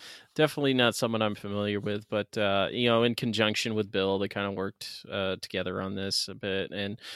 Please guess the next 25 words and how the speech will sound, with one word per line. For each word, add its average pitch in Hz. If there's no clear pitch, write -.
during 151
the 156
time 135
of 123
the 117
investigation, 107
um, 98
John 131
had 131
put 127
Kelly 113
on 110
a 98
book 104
ban 107
and 104
wouldn't 104
tell 101
her, 104
uh, 101
you 101
know, 101
about 98
his 98
po-, 123